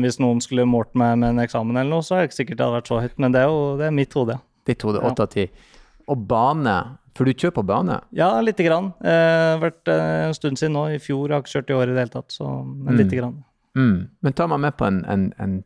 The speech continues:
Speaker 2: track day da, på banen. Hvordan er det
Speaker 1: Mm.
Speaker 2: det foregår, og
Speaker 1: Ja, i mitt tilfelle så er det to tilfeller, da. Jeg, noen ganger kjører jeg jo privat, og andre ganger så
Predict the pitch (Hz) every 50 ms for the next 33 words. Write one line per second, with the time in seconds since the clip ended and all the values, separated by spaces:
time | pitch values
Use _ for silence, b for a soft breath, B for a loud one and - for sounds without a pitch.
0 | _ - - 117 123 - - - - - 87 - 90 95 113 113 101 - _ -
1 | 127 107 95 107 110 107 92 85 - - _ - - 185 175 185 185 120 120 113
2 | 101 98 98 104 104 98 - - 113 117 117 113 110 107 98 95 - - 92 95
3 | 95 95 117 _ b b b b b - 220 185 190 196 202 185 190 - - -
4 | 196 180 175 175 180 175 175 175 175 175 175 165 - - 175 156 143 - 170 180
5 | 180 165 180 170 165 165 160 151 _ _ _ - - - 147 135 131 131 131 131
6 | 147 135 117 123 139 147 151 139 135 135 135 135 135 135 135 135 135 143 143 139
7 | 135 147 156 147 - 139 127 127 123 123 123 135 135 139 170 202 214 - - 170
8 | 151 147 139 135 131 131 127 131 127 -